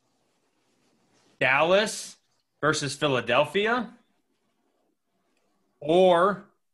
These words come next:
Seattle and the Niners. So think about it. I'm gonna take mine. So b-,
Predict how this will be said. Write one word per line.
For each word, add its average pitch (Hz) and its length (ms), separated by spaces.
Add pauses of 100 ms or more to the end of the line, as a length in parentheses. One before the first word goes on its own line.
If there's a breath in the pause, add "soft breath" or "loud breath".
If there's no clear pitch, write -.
Seattle 143 1040 (400)
and 131 140
the 127 100
Niners. 143 840 (2000)
So - 160
think 165 240
about 110 280
it. 98 100
I'm 117 140
gonna 151 180
take 160 240
mine. 117 480 (140)
So 139 240
b-, 151 180